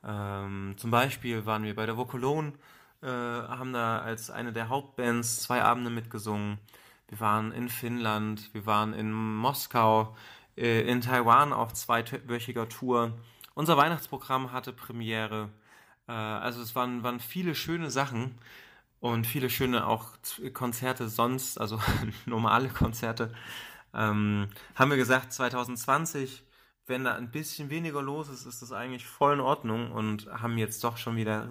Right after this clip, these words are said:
richtig, richtig viele schöne Sachen. Ähm, ganz, ganz viele Konzerte wieder. Also zum Beispiel waren wir jetzt gerade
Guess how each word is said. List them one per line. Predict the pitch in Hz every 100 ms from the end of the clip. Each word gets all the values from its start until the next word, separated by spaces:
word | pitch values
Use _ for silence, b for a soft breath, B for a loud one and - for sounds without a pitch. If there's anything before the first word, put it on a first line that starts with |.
| 113
richtig, | 120 131 - 113
richtig | 110 113 -
viele | 113 110
schöne | - 110
Sachen. | 104 104 107 101 B B B B B
Ähm, | 104 104 104 107 107
ganz, | 135 151
ganz | 156 143
viele | - 147
Konzerte | 139 143 139 156 180 151
wieder. | 139 139 131 131
Also | 120 117 120 110 110
zum | - 131
Beispiel | 127 - 117
waren | 113 110
wir |
jetzt | 104 -
gerade | - 113 113 110